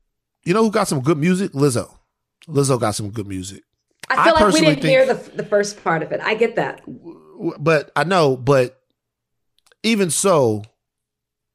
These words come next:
Speaker 1: I personally feel like that was a bit.
Speaker 2: So what's the
Speaker 1: Maybe I'm
Speaker 2: purpose
Speaker 1: wrong.
Speaker 2: of the bit? If it was, what's the purpose of that?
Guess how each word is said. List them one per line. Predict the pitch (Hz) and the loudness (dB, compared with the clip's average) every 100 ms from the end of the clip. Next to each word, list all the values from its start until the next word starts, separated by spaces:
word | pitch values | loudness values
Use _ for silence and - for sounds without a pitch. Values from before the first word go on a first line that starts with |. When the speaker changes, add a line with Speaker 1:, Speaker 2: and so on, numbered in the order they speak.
| _ _ | _ _
Speaker 1:
I | - 190 | 0 0
personally | 208 185 160 143 | 0 -2 0 -2
feel | 147 135 | 2 2
like | 120 107 | 2 0
that | 107 101 | -2 -2
was | 92 | -6
a | 90 | -10
bit. | 90 - _ _ _ _ _ _ _ _ _ - | -12 -14 _ _ _ _ _ _ _ _ _ -6
Speaker 2:
So | - | -2
what's | 302 311 | 0 0
the | - | 2
Speaker 1:
Maybe | 151 - | 2 2
I'm | 117 | 0
Speaker 2:
purpose | 92 | -2
Speaker 1:
wrong. | |
Speaker 2:
of | 190 | -6
the | 180 | -6
bit? | 165 147 - _ - | -4 -4 -6 _ -4
If | 240 | -2
it | 311 | 0
was, | 302 302 330 339 - | 2 2 0 -4 -6
what's | 214 247 247 | -4 -4 -4
the | |
purpose | 226 208 180 170 | -4 -4 -4 -6
of | 156 | -8
that? | 127 - | -8 -14